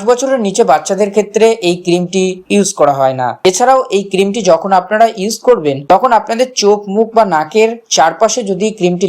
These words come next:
লেগে যায় অবশ্যই ধুয়ে ফেলবেন। এছাড়াও এই ক্রিমটি ডক্টরবাবুরা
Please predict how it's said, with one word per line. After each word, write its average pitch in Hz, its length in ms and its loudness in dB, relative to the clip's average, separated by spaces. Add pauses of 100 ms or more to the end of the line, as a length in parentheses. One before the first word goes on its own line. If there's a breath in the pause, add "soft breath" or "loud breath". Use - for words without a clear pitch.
লেগে 165 240 2
যায় 208 200 4
অবশ্যই 214 380 -2 (400 loud breath)
ধুয়ে 185 260 4
ফেলবেন। 226 320 0 (300)
এছাড়াও 269 300 2 (160)
এই 208 80 -2 (120)
ক্রিমটি 220 400 0 (240)
ডক্টরবাবুরা 220 680 2